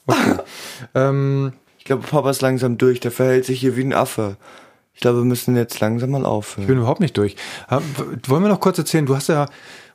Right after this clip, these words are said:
Speaker 1: heute, äh, für euch, ne, also für euch hier zu, also für die zwei, die jetzt zuhören, passt auf. Ich erzähl euch was. Heute ist der Tag vor Nikas Geburtstag. An dem Tag nehmen wir auf.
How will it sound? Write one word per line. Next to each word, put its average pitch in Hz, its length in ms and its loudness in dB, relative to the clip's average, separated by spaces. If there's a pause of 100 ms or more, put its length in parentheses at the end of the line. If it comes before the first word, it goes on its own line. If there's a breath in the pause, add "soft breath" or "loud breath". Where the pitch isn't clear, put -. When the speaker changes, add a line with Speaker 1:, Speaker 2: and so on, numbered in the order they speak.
Speaker 1:
heute, 196 420 2
äh, - 160 -2 (200)
für 143 180 0
euch, 143 320 2
ne, 127 180 2
also 110 220 -2
für - 180 -6
euch 98 140 -4
hier 98 260 -2
zu, 120 240 -4
also 135 160 2
für 170 140 4
die 175 160 2
zwei, 156 300 2
die 151 60 2
jetzt 143 200 0
zuhören, 123 380 2
passt - 260 -2
auf. 101 320 -2 (480)
Ich - 120 -8
erzähl 151 260 2
euch 101 80 -8
was. - 340 -8
Heute 175 240 4
ist 135 260 0 (200)
der 127 140 2
Tag 147 420 -2 (100)
vor 165 380 0
Nikas 156 340 -2
Geburtstag. 107 680 -2 (760 loud breath)
An 117 140 0
dem 131 140 2
Tag 131 180 -2
nehmen 139 200 2
wir 123 120 2
auf. 101 340 -2